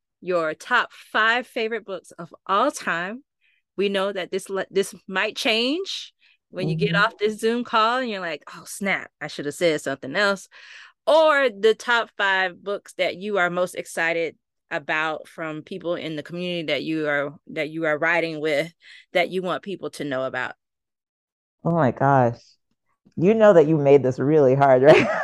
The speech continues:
Speaker 2: <laughs>
Speaker 1: <laughs>
Speaker 2: You took it to another level. Usually the, um, like, "What's your favorite book of hearts,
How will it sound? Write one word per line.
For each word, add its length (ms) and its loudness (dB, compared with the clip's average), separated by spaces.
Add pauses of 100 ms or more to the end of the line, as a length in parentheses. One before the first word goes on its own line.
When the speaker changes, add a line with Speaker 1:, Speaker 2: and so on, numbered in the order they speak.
Speaker 2:
<laughs> 1160 6
Speaker 1:
<laughs> 0 - (320)
Speaker 2:
You 260 0
took 160 2
it 140 4
to 100 2
another 420 2
level. 320 2
Usually 440 -4
the, 300 -2 (180)
um, 180 0
like, 160 0
"What's 200 0
your 120 -4
favorite 320 0
book 180 -4
of 80 -6
hearts, 260 -4